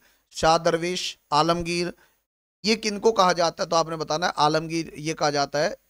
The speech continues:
औरंगजेब को। और सबसे निर्दयी शासक था बेटा औरंगजेब जो था, सबसे निर्दयी शासक था। जिंदा पीर, शाह दरवेश, यानी ये व्हाइट कपड़े पहनता था, शराब वगैरह बंद कर दी, तो यानी राजा के रूप में क्या है? ये संत है, ठीक है ना।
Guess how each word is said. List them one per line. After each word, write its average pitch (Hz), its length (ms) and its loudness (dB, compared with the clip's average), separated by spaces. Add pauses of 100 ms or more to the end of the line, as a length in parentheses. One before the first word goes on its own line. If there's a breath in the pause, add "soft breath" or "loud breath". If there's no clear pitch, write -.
औरंगजेब 151 480 2
को। 123 280 -4 (200 loud breath)
और 160 100 2
सबसे 185 300 0
निर्दयी 165 380 -2
शासक 151 320 -4 (120)
था 117 40 -10
बेटा 110 220 -16 (640)
औरंगजेब 170 380 0
जो 165 100 0
था, 180 140 2
सबसे 196 320 -2
निर्दयी 156 320 -2
शासक 160 300 -2
था। 156 380 -2 (260 soft breath)
जिंदा 160 300 2
पीर, 190 340 -6 (200)
शाह 180 280 2
दरवेश, 180 380 -2
यानी 190 300 -4 (360 soft breath)
ये 214 220 4
व्हाइट 170 240 2
कपड़े 196 300 0
पहनता 151 340 -2
था, 104 200 -12 (540)
शराब 170 300 6
वगैरह 180 220 4
बंद 175 220 -2
कर 151 120 -2
दी, 113 280 -10 (220 soft breath)
तो 156 60 0
यानी 180 220 4
राजा 170 280 4
के 190 100 0
रूप 180 200 -4
में 190 140 -4
क्या 175 180 4
है? 196 200 0
ये 165 180 -2
संत 160 320 -2
है, 107 180 -10 (380)
ठीक 151 120 -2
है 180 60 6
ना। 170 240 2